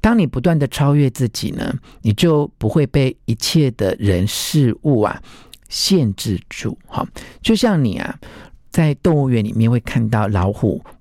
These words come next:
被关在笼子里啊，其实这个笼子啊，相对也提供了一个舒适圈。好，一旦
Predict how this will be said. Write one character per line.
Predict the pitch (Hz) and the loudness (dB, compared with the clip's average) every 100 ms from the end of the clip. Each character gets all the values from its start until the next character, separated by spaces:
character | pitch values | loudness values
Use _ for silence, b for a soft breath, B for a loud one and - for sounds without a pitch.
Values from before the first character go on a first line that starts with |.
| _ | _
被 | 127 113 110 - | 0 0 -2 -6
关 | - 147 160 | -2 2 2
在 | 160 | 0
笼 | 120 92 101 | 0 -2 -4
子 | - | -4
里 | 95 - | -6 -6
啊， | - - B B B - | -10 -10 B B B -2
其 | 190 | 2
实 | 196 | 4
这 | 196 208 | 4 2
个 | 156 | 2
笼 | 107 101 110 | 2 0 -2
子 | 104 | -6
啊， | - - _ _ | -8 -12 _ _
相 | - 208 208 | -4 2 2
对 | 208 190 | 4 2
也 | 113 | 0
提 | - - 104 | -4 -4 0
供 | 160 175 | 2 2
了 | 139 | 0
一 | 95 | -2
个 | - 101 98 - | -2 0 0 -4
舒 | - - 135 | -4 -2 -2
适 | - 101 | -2 -4
圈。 | - - 95 113 - _ _ _ | -2 -2 0 -2 -8 _ _ _
好， | - - B B B - | -8 -8 B B B -2
一 | 160 - | -2 2
旦 | 240 | 2